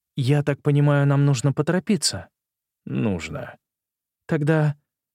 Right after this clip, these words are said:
ты не возражаешь? Мне нужно всего пару минут, чтобы собраться». Он склонил голову набок и приподнял бровь. «Как пожелаешь. Я не останавливаю тебя».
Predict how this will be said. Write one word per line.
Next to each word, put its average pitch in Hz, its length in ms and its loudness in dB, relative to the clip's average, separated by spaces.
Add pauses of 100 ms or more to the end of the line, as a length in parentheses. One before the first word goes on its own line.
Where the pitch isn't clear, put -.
(140)
ты 165 180 2
не 156 120 4
возражаешь? 151 720 0 (680)
Мне 151 280 4
нужно 139 480 2
всего 147 280 0
пару 139 240 0
минут, 143 280 2
чтобы 147 260 0
собраться». 113 580 -4 (800)
Он 107 160 -2
склонил 110 460 -2
голову 92 320 0
набок 120 380 -2
и 123 260 -2
приподнял 101 600 -2
бровь. - 320 -8 (720)
«Как - 220 -2
пожелаешь. 92 640 -4 (380)
Я 160 220 -2
не 175 100 0
останавливаю 110 720 0
тебя». - 320 -10